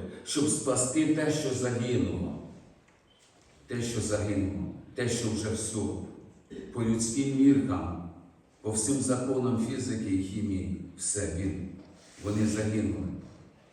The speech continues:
уже смердить, вони мертві. Але Господь таких спасає. І такі люди узнають в ньому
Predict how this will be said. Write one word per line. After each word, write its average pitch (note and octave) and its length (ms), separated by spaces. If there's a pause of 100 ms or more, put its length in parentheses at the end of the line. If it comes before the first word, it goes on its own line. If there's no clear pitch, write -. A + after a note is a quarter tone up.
уже G2 220
смердить, G2+ 640 (300)
вони G2 180
мертві. G2 440 (260)
Але F#2+ 240
Господь F#2+ 480
таких F#2 280
спасає. F#2+ 640 (360)
І - 80
такі A2+ 380
люди - 540 (140)
узнають A2+ 560
в A2 140
ньому G2 460